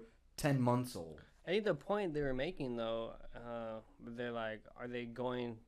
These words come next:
Speaker 2: to see the act, or are they going to see fucking Jerry Seinfeld?
Speaker 1: Who brought that up? That, I think that was Rock that brought that up,
Speaker 2: It was
Speaker 1: or
Speaker 2: Rock.
Speaker 1: yeah.
Speaker 2: Yeah. It's like, are they going to see the act, or are they going to see Jerry Sein-, no, they're going to see Jerry
Speaker 1: Both.
Speaker 2: Seinfeld.
Speaker 1: I think they're going to see both,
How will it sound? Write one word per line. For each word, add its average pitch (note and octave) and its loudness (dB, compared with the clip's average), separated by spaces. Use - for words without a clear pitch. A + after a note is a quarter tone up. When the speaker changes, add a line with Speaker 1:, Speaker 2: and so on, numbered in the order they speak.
Speaker 2:
to B2+ -4
see C#3 -2
the A#2+ -4
act, C3 0
or - -4
are - -4
they A#2 0
going A#2+ -2
to A2 -2
see A#2+ -6
fucking A2+ -10
Jerry A#2 -4
Seinfeld? B2 -6
Speaker 1:
Who D#3+ 6
brought C#3 12
that A#2 8
up? B2+ 6
That, A#2 4
I A2 4
think C3+ 4
that B2 6
was A2 6
Rock C3 8
that A#2 0
brought A#2+ 2
that B2+ 2
up, D3 6
Speaker 2:
It C#3 -10
was B2+ 2
Speaker 1:
or G#2+ 8
Speaker 2:
Rock. G#2+ -2
Speaker 1:
yeah. A#2+ 6
Speaker 2:
Yeah. G#2+ -4
It's A#2+ -10
like, B2+ -2
are B2 0
they B2 -2
going A#2+ -2
to A#2 -8
see A#2+ -8
the A2 -6
act, B2+ -4
or G2 -6
are A#2+ -4
they A#2 -4
going A2+ -6
to A2+ -14
see A2 -10
Jerry A2+ -4
Sein-, D3 -6
no, D3+ 0
they're A2+ 0
going B2 -2
to A2+ -2
see A#2+ -6
Jerry A#2+ 8
Speaker 1:
Both. - 6
Speaker 2:
Seinfeld. C#3+ 2
Speaker 1:
I C#3 2
think E3+ 4
they're E3 4
going D#3+ 6
to D#3 4
see C#3 -2
both, D#3+ 4